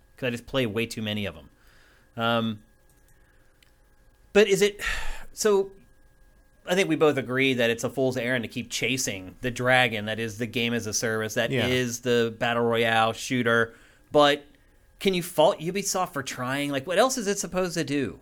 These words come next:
Speaker 2: Finish Beyond Good and Evil two.
Speaker 1: Well, that's one, for sure.
Speaker 2: <laughs>
Speaker 1: Yeah.
Speaker 2: Make a new Rayman. I don't care.
Speaker 1: <laughs>
Speaker 2: Like, gotta be a better use th-,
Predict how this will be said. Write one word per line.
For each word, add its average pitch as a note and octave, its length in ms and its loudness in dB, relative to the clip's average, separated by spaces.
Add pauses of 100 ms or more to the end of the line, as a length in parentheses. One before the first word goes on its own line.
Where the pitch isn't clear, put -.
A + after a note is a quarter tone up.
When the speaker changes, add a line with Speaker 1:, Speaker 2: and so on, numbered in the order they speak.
Speaker 2:
Finish E3 360 -4
Beyond D3+ 280 2
Good D3+ 60 2
and C#3+ 80 2
Evil B2+ 180 0
two. B2+ 500 0
Speaker 1:
Well, B2+ 440 4
that's - 380 2
one, A2 360 0
for - 180 -4
sure. - 320 2
Speaker 2:
<laughs> - 300 -4
Speaker 1:
Yeah. A2 280 0 (840)
Speaker 2:
Make D#3 140 0
a F3+ 40 0
new D#3 200 0
Rayman. B2+ 600 4
I C#3+ 140 6
don't D#3+ 200 4
care. C3+ 500 6
Speaker 1:
<laughs> - 20 -4
Speaker 2:
Like, C4+ 180 6 (1900)
gotta E3+ 180 0
be D3 120 2
a B2 40 2
better B2 220 2
use A#2 260 0
th-, G#2+ 140 -10